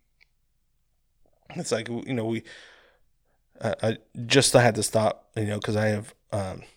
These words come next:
boxes and boxes of baseball cards and old awards and plaques and stuff like that. Um, and the only reason they're not in the house or up on walls is basically 'cause we don't have the space for it. It's not the way we wanna decorate our home.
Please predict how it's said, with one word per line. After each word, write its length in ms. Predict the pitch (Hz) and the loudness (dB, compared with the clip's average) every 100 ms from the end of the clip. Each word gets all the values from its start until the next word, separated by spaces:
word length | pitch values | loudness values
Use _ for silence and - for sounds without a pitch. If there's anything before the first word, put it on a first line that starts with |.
| _ _ | _ _
boxes 580 | 117 120 123 - 117 113 | 2 4 4 2 -2 -2
and 320 | 110 98 110 | -6 -8 -2
boxes 480 | - 113 - 117 107 | 0 2 0 -4 -4
of 220 | 104 - - - - - _ | -6 -8 -20 -20 -20 -20 _
baseball 360 | 135 131 135 120 | -2 0 2 2
cards 480 | 127 117 117 113 | 2 2 2 -2
and 360 | 98 95 90 - - | -8 -10 -14 -16 -4
old 340 | 117 120 104 - | 0 0 -2 -8
awards 580 | 104 110 131 123 117 110 | -4 2 4 4 0 -4
and 160 | 107 | -8
plaques 480 | - 123 120 120 - | -4 -2 0 -2 -4
and 120 | 107 | -6
stuff 180 | 104 110 | -4 -4
like 80 | 104 | -6
that. 260 | 107 110 - - _ - - - | -6 -6 -8 -20 _ -20 -20 -8
Um, 340 | 113 104 104 - _ _ _ _ | -6 -6 -10 -16 _ _ _ _
and 120 | 113 | -2
the 40 | 113 | 2
only 160 | 143 | 4
reason 320 | 135 117 120 | 4 2 0
they're 160 | 113 113 | 0 0
not 300 | 113 101 - _ _ _ - | 0 -4 -8 _ _ _ -6
in 160 | 175 | -2
the 80 | 139 | 0
house 420 | 117 117 117 - - | 2 2 0 -2 -4
or 420 | 107 104 98 98 - _ _ - | -6 -4 -6 -10 -16 _ _ 0
up 200 | 120 120 | 2 2
on 140 | 104 | 2
walls 380 | 107 156 127 113 | 4 4 4 2
is 60 | 107 | -4
basically 540 | - 135 139 - 123 | -6 -4 -4 -4 -8
'cause 80 | 123 | -6
we 100 | 131 | -2
don't 240 | 135 - - _ | -2 -4 -14 _
have 220 | - 117 139 | -8 -6 -4
the 80 | |
space 300 | - - 156 | -4 -4 -4
for 220 | - 104 107 | -6 -8 -8
it. 80 | |
It's 160 | - - | -12 -8
not 180 | 120 113 | -6 -4
the 60 | |
way 140 | 120 120 | -2 -2
we 100 | 120 | 0
wanna 200 | 120 117 | -2 -2
decorate 480 | 117 113 113 113 - - | -4 -4 -2 -4 -6 -10
our 100 | 113 | -8
home. 360 | - 127 151 | -2 -2 -2